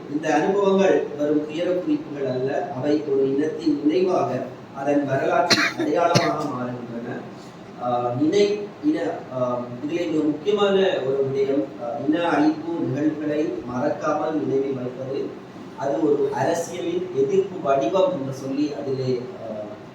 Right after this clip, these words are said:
முன்வைக்கிறார்கள். ஆஹ், அடுத்ததாக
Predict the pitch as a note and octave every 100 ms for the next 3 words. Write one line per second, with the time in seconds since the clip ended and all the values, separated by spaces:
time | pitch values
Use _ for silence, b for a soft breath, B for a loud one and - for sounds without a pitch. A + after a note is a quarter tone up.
0 | A#2 B2 A#2+ A2+ - F#2+ A2+ - - -
1 | - - - - - - - - - -
2 | - - - - - - - - - -
3 | - - - - - - A#2+ A#2 - -
4 | - D3+ G3 G#3+ F#3 - G#3